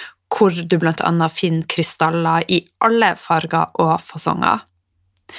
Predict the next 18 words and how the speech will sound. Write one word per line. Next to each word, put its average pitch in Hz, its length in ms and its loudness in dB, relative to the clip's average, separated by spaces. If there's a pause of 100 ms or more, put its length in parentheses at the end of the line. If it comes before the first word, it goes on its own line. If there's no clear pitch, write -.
(420)
Jeg 254 240 2
møtte 190 380 0
Josefin 170 640 0
på - 100 -2 (100)
en 170 280 2
av 165 80 -6
mine 160 260 -8
turer 170 540 -2 (240)
på 156 200 -2
Stockholm. 160 760 -2
Jeg 170 180 2
var 175 280 2
på 170 140 -2
kurs - 440 0
med 170 160 -4
henne 170 320 0
i 175 160 4
krystaller, 170 840 0